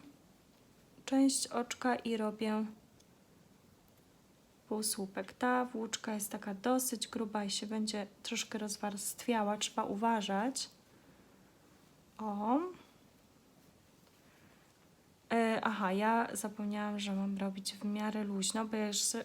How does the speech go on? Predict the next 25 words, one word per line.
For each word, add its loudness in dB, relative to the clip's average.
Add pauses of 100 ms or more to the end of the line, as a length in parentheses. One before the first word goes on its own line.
jeżeli 0
zrobimy -2
zbyt -4
ciasno, 2 (480)
to -2
wtedy -2
zmniejszy 2
nam -2
się 0 (120)
obwód -2 (1600)
koca, 0
czego -4 (640)
ja 0 (200)
na -2
przykład -4
nie 2
chcę. -10 (800)
E, 4
dobra, 2
jestem 6
w -4
tym 2
miejscu, 4
więc 4
tutaj -2